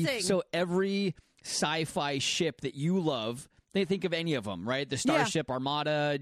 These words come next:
Speaker 2: you know, the, the Battlestar, what's the
Speaker 1: Galactica.
Speaker 2: Well, Battlestar Galactica.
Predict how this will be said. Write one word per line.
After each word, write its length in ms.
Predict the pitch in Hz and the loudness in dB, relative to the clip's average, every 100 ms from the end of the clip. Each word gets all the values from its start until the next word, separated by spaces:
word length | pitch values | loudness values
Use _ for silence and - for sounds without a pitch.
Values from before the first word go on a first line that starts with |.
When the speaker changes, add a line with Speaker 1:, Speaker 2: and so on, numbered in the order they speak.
| 139 | -6
Speaker 2:
you 180 | 139 147 | -10 -2
know, 260 | 139 131 | 0 0
the, 260 | 131 127 123 | 0 0 -2
the 220 | 120 123 | -6 -8
Battlestar, 840 | 127 135 143 139 - 131 131 131 | -2 -2 -2 -4 -2 -2 -2 -2
what's 180 | 123 127 | -2 -2
the 80 | 226 | 0
Speaker 1:
Galactica. 540 | 220 196 - 208 208 | 0 -2 -6 -4 -2
Speaker 2:
Well, 120 | 196 139 | -2 -2
Battlestar 260 | 135 135 | -2 -4
Galactica. 640 | 120 127 135 139 139 127 | -2 -4 -4 -4 -2 -2